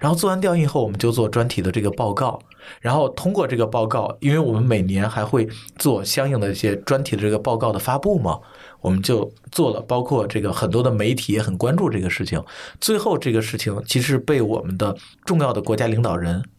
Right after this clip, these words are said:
看到了这个报告的内容，然后他也专门的去做了批复。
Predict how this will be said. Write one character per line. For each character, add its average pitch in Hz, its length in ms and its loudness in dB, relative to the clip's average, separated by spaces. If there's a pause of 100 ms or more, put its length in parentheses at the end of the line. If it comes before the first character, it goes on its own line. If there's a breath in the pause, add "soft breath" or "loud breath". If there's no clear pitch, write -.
(360)
看 160 220 -2
到 110 100 2
了 98 100 -2
这 - 120 -2
个 95 100 0
报 90 200 0
告 92 160 -2
的 92 80 -2
内 92 180 0
容， 90 220 -4
然 85 120 0
后 98 160 -2
他 123 200 -2
也 98 140 0
专 113 220 0
门 101 140 0
的 92 80 -2
去 101 140 -4
做 120 160 0
了 92 80 -2
批 147 180 0
复。 - 180 -8